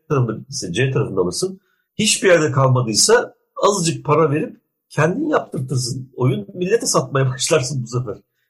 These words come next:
Yani bu pahalı bir şey de değil çünkü teknolojik olarak. Dünya haritasını alıyorsun, işte orada parsel yapıyorsun. Yani öyle acayip zor bir şey değil. Muhtemelen daha da kolaylaşacaktır bu.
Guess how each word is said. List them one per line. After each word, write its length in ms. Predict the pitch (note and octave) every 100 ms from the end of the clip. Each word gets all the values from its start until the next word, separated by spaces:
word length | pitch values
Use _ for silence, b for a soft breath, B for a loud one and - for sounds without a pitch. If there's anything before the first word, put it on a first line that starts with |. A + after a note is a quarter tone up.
| -
Yani 340 | C3+ C#3 D3
bu 260 | D3 D#3 - B2+
pahalı 300 | C#3 D#3 F3
bir 60 | D#3+
şey 160 | D3+
de 100 | E3
değil 200 | - C#4
çünkü 280 | - - B2+
teknolojik 500 | - B2+ - G2 G2
olarak. 220 | F#2+ F#2+ G2+ A#2
Dünya 260 | D3 C#3+ C#3
haritasını 540 | C3 B2+ - - G#2+
alıyorsun, 440 | A2+ F#3 E3+ - C3+
işte 260 | B2+ -
orada 460 | B2+ A2+ B2+ C3 - b b _ _ C#3 B2
parsel 380 | C3+ B2+ B2+ G#2
yapıyorsun. 360 | F#2 - B2+
Yani 500 | B2+ A#2+ A2+ A#2 - - _ _ _ _
öyle 160 | A2+ C#3 C3 - - - -
acayip 380 | B2 C3+ D3
zor 220 | B2+ C3+ C3
bir 60 |
şey 200 | B2+ C3+
değil. 100 | G3+
Muhtemelen 440 | F#3+ C3 D#3 D3+ D3+
daha 160 | D3
da 100 | C#3+
kolaylaşacaktır 760 | F3 G3+ C4 G#3+ - A3+ - C3
bu. 120 | C3